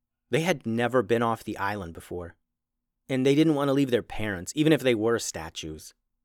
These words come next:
Unica unfurled her massive butterfly wings and took to the skies, carrying Addison in a flying harness. The valley was far away.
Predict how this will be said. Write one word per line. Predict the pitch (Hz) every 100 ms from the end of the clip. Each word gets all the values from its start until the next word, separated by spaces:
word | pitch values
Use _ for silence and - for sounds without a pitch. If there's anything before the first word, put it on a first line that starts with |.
| _ _ -
Unica | 131 170 151 143 127
unfurled | 151 156 - 143 135 127
her | 127
massive | 120 113 120 - 117
butterfly | 120 117 110 123 107
wings | 104 101 101 101 - _ _ _ -
and | 107
took | - 147
to | - 156
the | 151
skies, | - 135 113 101 95 101 -
carrying | 117 113 110 107 104
Addison | 127 117 - 95
in | 104
a | 101
flying | - 110 101 101
harness. | 113 98 92 - - _ _ _ _ _ _ _ _ _ _ _ _
The | 101
valley | 101 117 139 135 127
was | 123 120 -
far | - 120 127
away. | 104 104 101 87